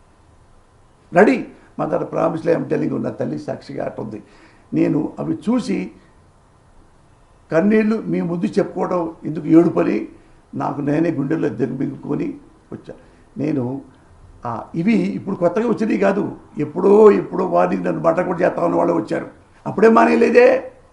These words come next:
చిరంజీవి గారి ఇంట్లో ఆడవాళ్ళని తిడుతున్నప్పుడు ఎవరు తిట్టించారో అతన్ని అంటే, "వాడు నా కాళ్ళు ఎరగొడతా" అన్నారు,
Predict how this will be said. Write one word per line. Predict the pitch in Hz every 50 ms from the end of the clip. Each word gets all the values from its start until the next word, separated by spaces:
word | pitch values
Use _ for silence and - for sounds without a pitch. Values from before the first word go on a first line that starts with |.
| _ _ _ _ _ _ _ _ _ _ _ _ _ - _ _ _ _ _ _ _ _ _ _ - 170
చిరంజీవి | 160 185 190 190 208 202
గారి | 202 185 175
ఇంట్లో | 185 170 147 - 208 214 - - - - - -
ఆడవాళ్ళని | - - - 175 175 180 185 185 175 156
తిడుతున్నప్పుడు | - 170 - - 82 - 165 - - - - - - - - - - -
ఎవరు | 170 175 202 202
తిట్టించారో | 202 202 - - 214 160 - 202 196 196 208 196 - - - - - -
అతన్ని | 160 - 185 175 156
అంటే, | 170 165 - 202 214 214 214 - - - -
"వాడు | 185 190
నా | 196 190
కాళ్ళు | - - 175 202 220 214
ఎరగొడతా" | 214 220 202 226 220 - - 233
అన్నారు, | 233 233 226 - -